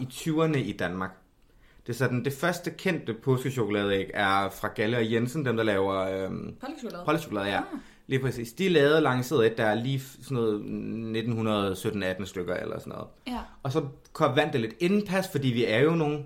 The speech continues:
Speaker 1: vi er jo nogle slikmunde i Danmark.
Speaker 2: Ja.
Speaker 1: Vi er hyggens land.
Speaker 2: Det må man
Speaker 1: Vi skal
Speaker 2: sige.
Speaker 1: have noget chokolade, vi skal hygge os.
Speaker 2: Selvfølgelig. Endnu en undskyldning.
Speaker 1: Og så gik det jo sjovt nok ned ad bakke under krigen, anden verdenskrig, fordi at ja, der, og første verdenskrig for den sags skyld også, fordi der var jo,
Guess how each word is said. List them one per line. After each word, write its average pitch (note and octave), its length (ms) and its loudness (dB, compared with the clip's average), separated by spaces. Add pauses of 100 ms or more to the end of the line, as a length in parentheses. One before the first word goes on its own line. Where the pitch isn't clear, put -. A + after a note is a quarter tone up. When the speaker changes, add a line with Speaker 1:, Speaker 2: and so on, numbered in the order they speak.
Speaker 1:
vi - 60 -8
er A2+ 40 0
jo B2+ 60 4
nogle C3+ 160 6
slikmunde C3 420 4
i - 20 0
Danmark. G2+ 300 2 (240)
Speaker 2:
Ja. G#3 100 -4
Speaker 1:
Vi C3+ 80 8
er C#3 40 6
hyggens C3+ 320 6
land. G#2 200 4 (220)
Speaker 2:
Det G#2 80 -4
må G2+ 80 -6
man A2+ 60 -6
Speaker 1:
Vi B2+ 60 4
skal A#2+ 80 0
Speaker 2:
sige. B2 100 4
Speaker 1:
have A#2 100 6
noget B2 140 4
chokolade, G2+ 420 0
vi G#2 80 -2
skal G2 200 -4
hygge F#2+ 180 -2
os. F#2 100 -4
Speaker 2:
Selvfølgelig. - 200 -12 (400)
Endnu G3+ 160 -12
en G3 60 -14
undskyldning. F#3 460 -14 (140)
Speaker 1:
Og A#2+ 100 -4
så - 160 0
gik C#3+ 160 -4
det C3 60 -4
jo A2+ 80 0
sjovt B2+ 140 4
nok A2+ 140 2
ned A#2+ 80 4
ad G2 120 2
bakke A#2+ 300 4
under F2 180 -4
krigen, D#3+ 420 4
anden D3 220 0
verdenskrig, C#3+ 480 2
fordi G#2+ 180 -2
at F#2 100 0
ja, F#2+ 220 0
der, A2 120 0
og G#2 300 -2
første A2+ 300 -2
verdenskrig G#2 280 -2
for G#2+ 80 -2
den G#2 100 -2
sags G#2 180 -4
skyld G#2+ 180 -2
også, A2 180 2
fordi - 180 -4
der A#2+ 160 2
var G#2+ 200 4
jo, G#2+ 240 2